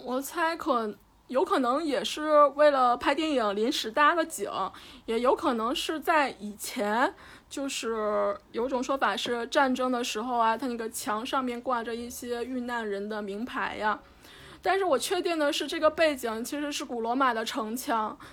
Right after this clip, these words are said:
就是罗马至今还保留着很多的古老的城墙。呃，以前它是保护着不同时期的罗马，但是现在罗马人在保护它。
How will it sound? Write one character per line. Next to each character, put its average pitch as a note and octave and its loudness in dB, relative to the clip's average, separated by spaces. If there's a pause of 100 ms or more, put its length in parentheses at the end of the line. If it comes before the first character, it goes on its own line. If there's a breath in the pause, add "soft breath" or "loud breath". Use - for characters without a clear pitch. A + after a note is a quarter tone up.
就 C#4 -4
是 C#4 0
罗 B3 -2
马 C4+ 2
至 C#4 -8
今 C4+ -4
还 A#3+ -2
保 A3+ 2
留 G#3+ -2
着 A#3+ -2
很 A#3 -4
多 A#3+ -4
的 A#3+ -2
古 A3+ -10
老 A#3 4
的 G3+ 0
城 G3+ -8
墙。 G3 -4 (400 loud breath)
呃， B3 -2
以 A#3+ -6
前 A3 -2
它 C#4 2
是 B3+ 0 (160)
保 G#3 2
护 C4 -8
着 A#3 0
不 C#4+ 2
同 C4+ -2
时 C#4 -4
期 D4+ -8
的 C#4+ 4
罗 G3 0
马， A#3+ -2 (240 soft breath)
但 B3 -4
是 B3 -6
现 A#3+ -6
在 B3 2
罗 G3+ 0
马 G#3 -2
人 F#3 -6
在 G3+ -4
保 G3 -4
护 G3 -8
它。 G#3 -6